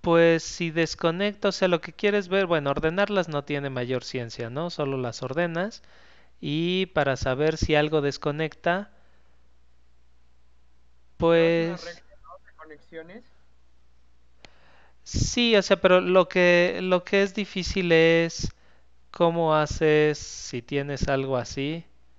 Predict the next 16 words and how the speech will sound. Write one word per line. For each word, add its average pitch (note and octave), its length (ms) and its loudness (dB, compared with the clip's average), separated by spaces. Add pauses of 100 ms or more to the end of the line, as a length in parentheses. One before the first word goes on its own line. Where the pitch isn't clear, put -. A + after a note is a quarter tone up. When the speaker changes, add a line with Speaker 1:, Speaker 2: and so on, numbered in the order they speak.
(640)
Speaker 1:
y B2 260 -6
quitas C#3 520 -2
esta, G3 560 -2 (480)
¿cómo D3 300 0
sabes C#3+ 440 2
que C3 340 0
eso, C#3+ 420 0 (360)
que D3 180 2
no E3 320 2
hay E3 200 2
ningún, C#3+ 1160 -4 (1200)
que D3+ 160 0
no D#3+ 260 0
hay D#3 200 0
ningún, D3 580 -6
este, A#2 1400 -8